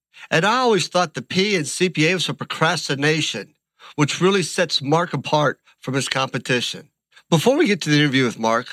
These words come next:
let me take care of some housekeeping items. I hope you're enjoying my podcast. And if you are, I would greatly appreciate if you take five minutes and write a review on iTunes. It helps with the visibility in the iTunes world to attract a larger audience.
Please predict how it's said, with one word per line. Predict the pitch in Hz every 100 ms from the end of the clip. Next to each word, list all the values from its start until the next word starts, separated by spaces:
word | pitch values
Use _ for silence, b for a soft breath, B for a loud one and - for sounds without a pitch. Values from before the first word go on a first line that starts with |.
| -
let | 175
me | 196
take | 180 180
care | 170
of | 165
some | 139
housekeeping | 117 139 131 139 - 104
items. | 95 87 87 - - _ B B
I | 151
hope | 160 233 285
you're | 240 185
enjoying | 135 143 160 143
my | 123
podcast. | - - 131 120 - 95 90 - B B
And | - 214
if | 233
you | 240
are, | 214 240 240 143 -
I | -
would | 156 139
greatly | 196 240 226 220
appreciate | 160 214 220 -
if | 151 143
you |
take | 131 135
five | - - 180 208
minutes | 180 185 -
and | 127
write | 131 156
a | 156
review | 151 123 131 135 135 B -
on | 127
iTunes. | 120 117 104 92 87 - - _ _ B B B
It | 165
helps | 143 214 233
with | 233
the | 180
visibility | 135 190 175 160 185 190 180
in | 147
the | 131
iTunes | 127 160 156 190 175
world | 139 139 139 135 - B _
to | 143
attract | 131 - 147 147
a | 139
larger | 120 127 127 123 127 -
audience. | 117 107 98 - - -